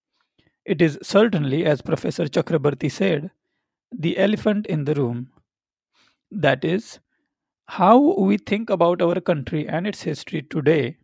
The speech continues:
especially in popular history books and YouTube videos and media discussions,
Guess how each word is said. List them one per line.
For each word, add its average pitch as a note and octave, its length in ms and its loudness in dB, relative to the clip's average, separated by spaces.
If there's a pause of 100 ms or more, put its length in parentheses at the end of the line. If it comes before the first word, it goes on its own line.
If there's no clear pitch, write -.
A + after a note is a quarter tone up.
(140)
especially D#3 640 -4
in C3+ 140 -6
popular D3+ 520 2
history - 360 -4
books G3 440 4
and C#3 220 -2
YouTube E3+ 440 -2
videos F3 440 4
and C3 200 -2
media D3 320 0
discussions, C#3+ 800 -4